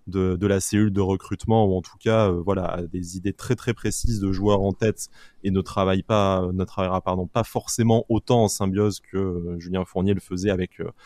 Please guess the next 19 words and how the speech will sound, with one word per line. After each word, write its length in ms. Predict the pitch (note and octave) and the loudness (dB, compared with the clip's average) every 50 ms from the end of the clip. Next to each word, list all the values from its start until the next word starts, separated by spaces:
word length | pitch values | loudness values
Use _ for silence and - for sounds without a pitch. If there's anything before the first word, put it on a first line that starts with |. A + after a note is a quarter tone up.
| - - - _ | -20 -20 -20 _
bah, 80 | - E2 | -8 -6
les 140 | E2+ E2+ F#2+ | -4 -2 0
hommes 200 | G#2+ G2 F2 E2+ | 0 0 0 -4
qu'il 180 | - - F2+ | -6 -10 -14
fréquentait 440 | - - - F#2+ - G2 F#2 - G#2+ | -10 -6 -6 -4 -2 -2 -2 0 -2
depuis 180 | F#2+ - - F#2+ | -2 -4 -4 -2
des 160 | G2 F#2+ F#2 | -2 0 2
années 220 | G2 F#2+ G#2 G#2+ | 2 2 2 2
et 60 | G2 - | 0 -2
qu'il 160 | - - F2 | -4 -6 -8
a 80 | F2+ | -6
choisi 420 | - - - A2 G#2 G2+ G2 G#2+ G#2 | -6 -6 0 0 2 2 0 -2 -6
pour 180 | - F#2+ F#2 | -4 -4 -4
intégrer 300 | F#2 F2 F#2 F#2 F#2+ G2 | -2 -2 -4 -2 -2 -2
cette 180 | G2 - F#2 F2 | -2 -4 -6 -8
cellule 280 | - - F#2+ G2 F#2 F#2 | -6 -4 -4 -4 -2 -2
de, 200 | F#2 F#2 F2+ F2+ | -4 -4 -4 -4
de 140 | F2 F#2+ | -4 -4
recrutement. 600 | F#2 F2+ F#2 - - - F#2+ - - B2 C#3 D3 | -4 -4 -4 -6 -8 -12 -10 -4 2 2 2 2